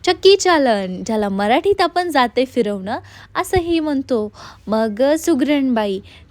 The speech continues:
चला आता दळूयात. आपल्या पोटाची जी चरबी आहे त्याचं वजन कमी करूयात.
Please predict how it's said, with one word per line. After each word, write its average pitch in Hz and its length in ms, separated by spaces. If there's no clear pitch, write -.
चला 349 140
आता 330 260
दळूयात. 277 560
आपल्या 214 300
पोटाची 220 580
जी 220 160
चरबी 226 400
आहे 311 360
त्याचं 240 360
वजन 277 440
कमी 233 280
करूयात. 196 540